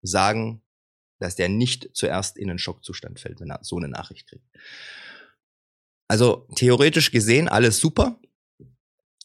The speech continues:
ist mit Sicherheit was, wo es sich auch lohnt, drauf hinzuarbeiten.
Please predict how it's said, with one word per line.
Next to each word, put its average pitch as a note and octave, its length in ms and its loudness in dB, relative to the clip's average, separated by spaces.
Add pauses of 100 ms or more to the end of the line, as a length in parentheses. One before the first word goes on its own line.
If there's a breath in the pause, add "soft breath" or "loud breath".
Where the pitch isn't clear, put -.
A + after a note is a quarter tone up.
(200)
ist C3 160 4
mit B2 180 2
Sicherheit C#3 460 4
was, - 360 2 (200)
wo G#2 200 -4
es - 80 0
sich G#2 200 -4
auch - 180 -4
lohnt, G#2 380 4
drauf - 260 0
hinzuarbeiten. - 1000 -2